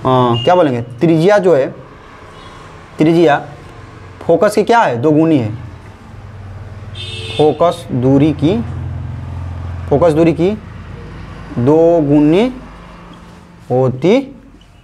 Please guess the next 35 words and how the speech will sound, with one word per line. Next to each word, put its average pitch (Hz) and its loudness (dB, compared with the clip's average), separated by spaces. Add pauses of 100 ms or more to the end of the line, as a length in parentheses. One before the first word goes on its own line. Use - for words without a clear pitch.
(380)
है। 113 -2 (640)
कितने 165 2
गुनी 196 4
होती 180 2
है? 214 4 (540)
दो 180 4
गुनी 156 2
होती 117 -2
है। 107 -4 (180)
अब 214 2
इसी 233 2
को 247 2
हम 226 4
उल्टा 220 2
पुल्टा 196 2
कर 151 2
देंगे, 147 2
इधर 214 4
गुणा 220 4
में 226 2
इधर 220 4
आ 214 4
गया 214 4
तो 302 0 (180)
भाग 160 2
में 151 0
हो 127 0
जाएगा। 110 -2
तो - -8
हम 160 4
लिखेंगे 196 4
एफ 196 2
बराबर 147 2 (340)
R 156 4
by 160 2